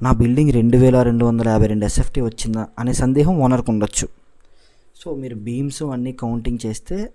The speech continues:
అక్కడికే వెళ్తుందండి. So, ఇది మొత్తం కలిపి రెండు వేల రెండు వందల యాభై రెండు ఎస్ఎఫ్టీ into ఇరవై ఐదు రూపాయలు వేసుకోవాలి. ఆ విధంగా మీరు వేసుకున్నట్లయితే, యాభై ఆరు వేల మూడు వందలు అవుతుందండి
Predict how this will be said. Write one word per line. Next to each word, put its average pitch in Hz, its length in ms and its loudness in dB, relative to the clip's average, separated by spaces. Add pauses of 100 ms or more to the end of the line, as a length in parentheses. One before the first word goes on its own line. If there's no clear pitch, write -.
అక్కడికే 123 340 -2
వెళ్తుందండి. 104 640 -6 (920)
So, 165 100 2
ఇది 131 140 -2
మొత్తం 123 400 -2
కలిపి 147 420 -2 (440)
రెండు 131 320 2
వేల 143 560 2 (400)
రెండు 120 260 0
వందల 131 300 0
యాభై 107 320 0
రెండు 104 200 -4
ఎస్ఎఫ్టీ 135 680 -2
into 143 360 0 (140)
ఇరవై 123 220 2
ఐదు 117 120 2
రూపాయలు 147 240 2
వేసుకోవాలి. 101 520 -4 (680)
ఆ 151 100 0
విధంగా 160 360 0
మీరు 147 200 2
వేసుకున్నట్లయితే, 123 1040 -2 (100)
యాభై 131 480 2
ఆరు 120 280 4
వేల 113 300 0
మూడు 123 280 0
వందలు 117 260 0
అవుతుందండి 98 600 -2